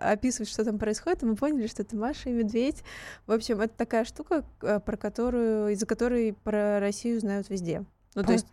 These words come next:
Speaker 1: что на Бали, что в Европе. В Ам-,
Speaker 2: Слушай, может, это
Speaker 1: вот в
Speaker 2: происки,
Speaker 1: Америке, наверное, не знают.
Speaker 2: происки каких-то, может, нехороших людей, а?
Speaker 1: Конкурентов?
Speaker 2: Ну да.
Speaker 1: Что, самый вредный мультик?
Speaker 2: Ну да, ну а почему нет? Мне кажется, зря тут. Ну, это, я думаю, наши коллеги озадачатся уже днем в эфире, в вечернем, возможно, или завтра в утреннем будут разбирать, это родители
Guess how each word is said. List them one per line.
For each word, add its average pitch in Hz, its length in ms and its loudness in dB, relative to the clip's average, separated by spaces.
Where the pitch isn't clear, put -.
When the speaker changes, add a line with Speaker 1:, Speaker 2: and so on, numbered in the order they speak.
Speaker 1:
что 220 240 0
на 220 100 4
Бали, 202 280 2
что - 220 -6
в - 20 0
Европе. 208 600 -2
В - 60 -2
Ам-, 185 60 6
Speaker 2:
Слушай, 247 240 4
может, 311 200 2
это 294 100 4
Speaker 1:
вот 202 100 0
в 349 40 2
Speaker 2:
происки, 269 340 6
Speaker 1:
Америке, 233 260 2
наверное, 175 260 -6
не 185 60 -6
знают. 285 160 2
Speaker 2:
происки 339 400 2
каких-то, 294 400 0
может, 277 240 0
нехороших 294 540 0
людей, 277 420 2
а? 214 240 0
Speaker 1:
Конкурентов? 262 600 0
Speaker 2:
Ну 233 220 4
да. 233 400 4
Speaker 1:
Что, - 180 -16
самый 208 300 0
вредный 208 260 2
мультик? 247 520 -4
Speaker 2:
Ну 220 160 4
да, 214 260 2
ну 254 80 2
а - 40 4
почему - 360 0
нет? 233 260 2
Мне 214 80 2
кажется, 202 320 -2
зря 196 240 2
тут. - 240 -8
Ну, 214 220 2
это, 285 160 0
я 254 80 2
думаю, 240 180 0
наши 233 180 0
коллеги 233 340 0
озадачатся 196 500 0
уже 190 160 2
днем 285 260 2
в 190 120 2
эфире, 269 260 2
в 175 40 0
вечернем, 240 480 0
возможно, 196 420 0
или 147 60 -6
завтра 202 320 0
в 190 60 2
утреннем 175 340 0
будут 170 180 -2
разбирать, 190 480 0
это 175 120 0
родители 202 460 0